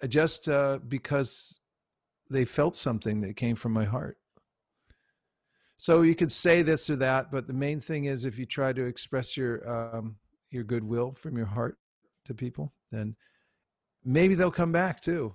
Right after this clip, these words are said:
And sometimes they'll come back much later. Like I told the story the other day, when we first started, started doing our Harinam downtown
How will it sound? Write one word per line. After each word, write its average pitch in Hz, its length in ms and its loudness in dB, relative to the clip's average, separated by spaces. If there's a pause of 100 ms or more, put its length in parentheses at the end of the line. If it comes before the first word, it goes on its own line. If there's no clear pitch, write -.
And 131 200 -4
sometimes 165 680 0 (400)
they'll 139 220 2
come 147 240 -2
back 131 280 0
much 127 500 -2
later. 101 420 -2 (680)
Like 135 180 2
I 143 120 4
told 175 240 0
the 147 60 -2
story 165 340 2
the 143 140 2
other 131 160 2
day, 135 460 2 (100)
when 131 180 -2
we 131 80 -4
first 160 300 -4
started, 156 380 -2
started 143 500 -2
doing 147 260 -2
our 127 160 -2
Harinam 147 680 -2
downtown 135 560 -2